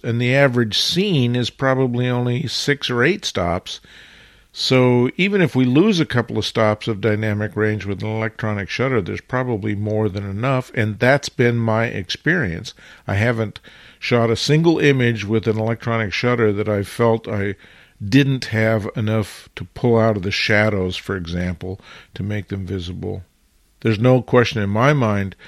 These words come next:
that the impact on dynamic range is far worse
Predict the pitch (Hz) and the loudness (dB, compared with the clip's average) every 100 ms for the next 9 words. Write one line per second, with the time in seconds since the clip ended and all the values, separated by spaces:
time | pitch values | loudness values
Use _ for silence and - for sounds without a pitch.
0 | - - - 113 - 104 101 101 95 - | -20 -20 -2 0 2 0 0 -2 -6 -10
1 | - 143 170 175 - 117 107 104 - 120 | -4 2 2 2 2 4 2 0 -4 -2
2 | 107 104 98 107 113 123 120 107 113 117 | 0 0 0 0 4 4 2 0 2 2
3 | 110 92 101 - - - 131 175 147 92 | 2 -2 -6 -8 -6 0 4 6 6 2
4 | 73 78 - | -2 -2 -6